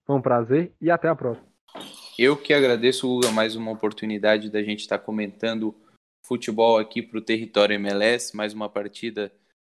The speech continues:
Speaker 2: bem legal que a gente acompanhou do Orlando City, do D C United. Então, também quero agradecer ao Henrique, o nosso produtor, sempre com, com as melhores perguntas.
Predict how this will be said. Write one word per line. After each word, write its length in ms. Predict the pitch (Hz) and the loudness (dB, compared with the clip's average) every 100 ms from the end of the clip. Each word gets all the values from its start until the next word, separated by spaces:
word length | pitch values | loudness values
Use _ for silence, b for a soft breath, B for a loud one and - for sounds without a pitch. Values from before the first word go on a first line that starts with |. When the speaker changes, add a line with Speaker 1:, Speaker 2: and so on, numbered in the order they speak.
| _ | _
Speaker 2:
bem 200 | - 120 | -4 -4
legal 320 | 117 104 110 107 | -4 -4 -2 -4
que 100 | 107 | -8
a 40 | |
gente 200 | 110 110 | -14 -14
acompanhou 560 | - 104 104 107 113 117 | -14 -10 -8 -6 -6 -6
do 100 | 101 | -8
Orlando 300 | 98 104 - | -10 -12 -12
City, 320 | - 127 - | -12 -12 -12
do 100 | 107 | -12
D 120 | - | -10
C 180 | - 107 | -10 -8
United. 560 | 107 120 127 139 135 _ _ _ _ _ | -4 -4 -2 -6 -10 _ _ _ _ _
Então, 540 | - 139 139 135 123 113 _ | -2 -2 -2 -6 -12 -14 _
também 240 | 120 120 113 | -6 -6 -4
quero 160 | 117 | -4
agradecer 420 | 110 107 104 104 | -2 -4 -6 -10
ao 80 | 110 | -12
Henrique, 400 | 101 104 147 - | -12 -10 -12 -10
o 60 | 113 | -10
nosso 200 | 104 - | -10 -10
produtor, 640 | 117 104 107 - 135 131 _ _ _ | -12 -12 -10 -2 -2 -2 _ _ _
sempre 280 | - 117 113 | -8 -8 -8
com, 300 | - 107 98 | -8 -8 -8
com 120 | - | -8
as 140 | 107 104 | -6 -6
melhores 400 | 104 110 113 - | -6 -6 -6 -8
perguntas. 760 | 104 101 113 139 143 143 - | -12 -10 -12 -10 -8 -10 -12